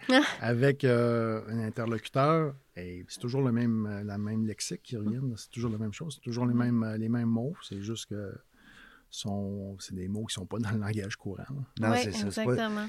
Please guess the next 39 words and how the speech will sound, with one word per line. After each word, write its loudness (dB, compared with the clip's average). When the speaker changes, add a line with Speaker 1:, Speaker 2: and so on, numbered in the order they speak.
Speaker 3:
c'est -6
pas 6
dit 6
à 6
tout 0
le 2
monde. 2
Puis, 2
euh, 4
<clears throat> -6
on 0
vous 4
entend 4
beaucoup, 0
hein ? 2
Puis -8
pas 4
juste, 4
euh, 6
euh, 4
Roy 2
Métivier 2
Roberge, 2
on -4
entend -2
aussi -2
beaucoup -2
d'autres, 2
euh, 0
syndics. 0
Euh, 0
est-ce 2
qu'on, 6
on... -8
s'inquiète -4
d'entendre 2
ça ? -4
Tu 0
sais, 2